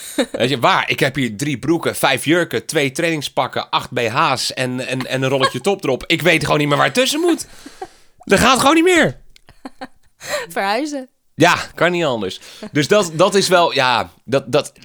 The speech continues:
Speaker 2: en ik moet je wel zeggen, ik, ik zat nog heel erg aan een andere te denken, maar goed, we, we, we waren klaar.
Speaker 1: Oh, je hebt er nog één?
Speaker 2: Ja, ik heb eentje die eigenlijk nog, eigenlijk nog veel erger is, maar
Speaker 1: Oh, wil je het benoemen of wil je het na de podcast benoemen?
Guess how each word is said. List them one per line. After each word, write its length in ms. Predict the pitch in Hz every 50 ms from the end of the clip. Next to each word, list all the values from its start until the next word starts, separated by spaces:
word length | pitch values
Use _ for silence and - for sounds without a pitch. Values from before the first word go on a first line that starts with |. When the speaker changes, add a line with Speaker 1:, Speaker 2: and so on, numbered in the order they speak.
| - -
Speaker 2:
en 260 | - - 135 139 139 -
ik 120 | - 135
moet 180 | 139 175 185 -
je 80 | 175
wel 180 | 156 190 196 190
zeggen, 420 | - 190 180 - - 175 135 131
ik, 220 | 127 - 127 - - -
ik 140 | - -
zat 240 | - - 170 156 -
nog 140 | 160 156 127
heel 180 | 135 151 180 185
erg 120 | 175 151
aan 80 | 151 139
een 60 | 135
andere 300 | - - 160 160 165 156
te 120 | 151 - 139
denken, 280 | 139 139 135 135 131
maar 100 | 120 104
goed, 220 | - - - - -
we, 180 | - 107 101
we, 160 | 92 58 69 -
we 140 | - 90 104
waren 260 | 107 104 92 80 -
klaar. 280 | - - - - _ _ _ _ _ _ _ _ _ _ _ _ _ _ _
Speaker 1:
Oh, 280 | - 226 262 269 254 220
je 60 | 220
hebt 140 | 220 220 220
er 100 | 240 254
nog 200 | 269 311 359 349
één? 280 | 359 302 233 202 185 -
Speaker 2:
Ja, 260 | - - 110 113 120 135
ik 120 | 147 147
heb 140 | 175 165 - -
eentje 320 | 165 180 214 196 - 196
die 140 | 160 170 -
eigenlijk 480 | - 220 226 277 285 - 220 214 180
nog, 260 | 185 180 165 - - -
eigenlijk 400 | - 147 151 151 - 135 123 110
nog 140 | 120 113 -
veel 200 | - 113 92 57
erger 320 | 62 82 - - - -
is, 120 | - - -
maar 180 | - 95 95 -
Speaker 1:
Oh, 720 | - - 214 220 226 254 311 339 311 240 208 196 196 208 202
wil 140 | 202 226 247
je 100 | 254 247
het 100 | 254 220
benoemen 400 | 240 277 254 247 269 320 359 349
of 60 | 320
wil 80 | 294 302
je 40 | 294
het 80 | 285 285
na 180 | 285 277 254
de 80 | 226 202
podcast 480 | - 202 190 185 - 220 208 214 202 202
benoemen? 500 | 202 196 190 185 185 180 175 180 240